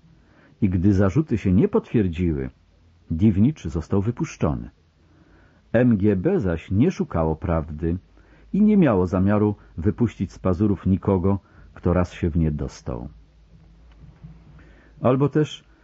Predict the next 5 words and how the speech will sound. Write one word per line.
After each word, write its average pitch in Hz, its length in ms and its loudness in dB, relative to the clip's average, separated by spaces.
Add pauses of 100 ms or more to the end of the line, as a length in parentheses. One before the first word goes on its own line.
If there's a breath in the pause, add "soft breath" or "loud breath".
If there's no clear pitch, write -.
(160 soft breath)
przodująca 156 720 0
teoria 147 440 0
naukowa, 104 720 0 (360)
granitowa 120 760 0
ideologia. 85 840 -2